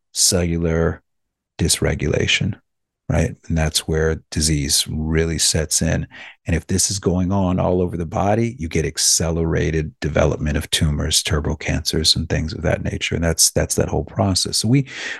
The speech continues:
we break that out again. Check out the show, the show notes for this, because, um, on when they go, when this goes to podcast, because that's in those show notes, we'll have the link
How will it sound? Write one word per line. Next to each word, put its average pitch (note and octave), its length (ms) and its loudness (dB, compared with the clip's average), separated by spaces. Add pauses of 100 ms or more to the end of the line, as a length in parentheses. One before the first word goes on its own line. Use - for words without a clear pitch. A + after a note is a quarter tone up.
we D3+ 120 2
break C#3 280 0
that A#2+ 140 2
out G2 160 2
again. F#2 260 0
Check A2+ 300 0
out A2 180 2
the F#2+ 80 -2
show, G2 560 0
the F2 380 0
show A2 260 0
notes E2+ 320 -2
for - 160 -4
this, D#2+ 360 2 (580)
because, F2 480 0
um, E2 500 0 (200)
on E2+ 220 2
when E2 120 2
they D#2+ 100 0
go, - 160 0
when F2 140 0
this E2+ 140 0
goes F2 180 0
to E2 80 -6
podcast, - 720 -2 (240)
because - 420 2 (160)
that's F2+ 760 -2
in G#2 140 2
those F#2 180 0
show G#2+ 200 2
notes, - 260 -2
we'll D#2+ 120 0
have F#2+ 320 0
the F2 100 -2
link F2+ 380 2